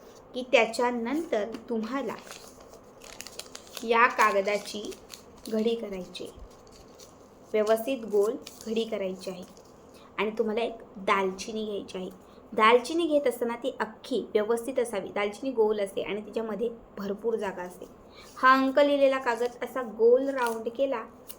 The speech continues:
की दालचिनीच्या मध्ये भरायचा. ठीक आहे, मध्ये भरल्यानंतर ही दालचिनी जी आहे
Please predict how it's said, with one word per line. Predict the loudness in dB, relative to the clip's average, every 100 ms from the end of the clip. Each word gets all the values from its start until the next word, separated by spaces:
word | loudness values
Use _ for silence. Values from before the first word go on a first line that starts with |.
| -8
की | -4
दालचिनीच्या | 0 2 0 -2 -10 -10 -6 -6 -6 -10 -10
मध्ये | -4 -4 -4
भरायचा. | -6 -6 -8 -8 -14 -18 -20 -20 -20 -20 -12
ठीक | -6 -4
आहे, | -4 -8 -20 -20 -4
मध्ये | 2 6
भरल्यानंतर | 6 4 -2 -4 -4 -4
ही | -4 -4
दालचिनी | -6 -4 -4 -2 -4 -6 -6 -6
जी | -2 -2
आहे | -2 -6